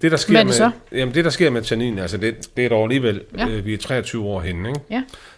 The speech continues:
Speaker 1: Så der, det skulle lige have taget toppen af tannin. For det er det, der sker med,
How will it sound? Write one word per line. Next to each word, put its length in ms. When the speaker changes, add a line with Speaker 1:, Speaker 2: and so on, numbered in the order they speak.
Speaker 1:
Så 100
der, 160
det 160
skulle 180
lige 100
have 80
taget 220
toppen 280
af 100
tannin. 380
For 60
det 80
er 40
det, 160
der 80
sker 340
med, 220